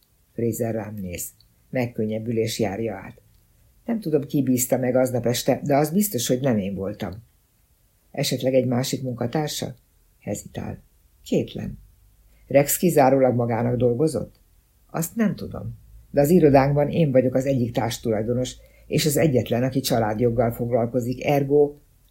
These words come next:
Nem fejezi be a gondolatot, de teljesen világos. Cégen belül Rex az ő embere volt. Az ügyvédtársai biztosan nem merték volna felbérelni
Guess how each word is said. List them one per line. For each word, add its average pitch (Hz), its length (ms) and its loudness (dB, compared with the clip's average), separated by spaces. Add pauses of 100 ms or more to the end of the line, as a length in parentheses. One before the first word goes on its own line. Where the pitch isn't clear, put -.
(380)
Nem 110 240 -2
fejezi 110 320 -2
be 113 120 0
a 107 80 -2
gondolatot, 110 680 -4
de 156 180 0
teljesen 98 560 -4
világos. - 540 -6 (920)
Cégen 139 420 2
belül 156 360 6
Rex 143 380 -2
az 156 160 -2
ő 98 120 -2
embere 90 360 -8
volt. 107 280 -6 (640)
Az 151 140 0
ügyvédtársai 175 800 6
biztosan 127 460 0
nem 117 160 2
merték 113 420 0
volna 120 260 2
felbérelni 113 760 0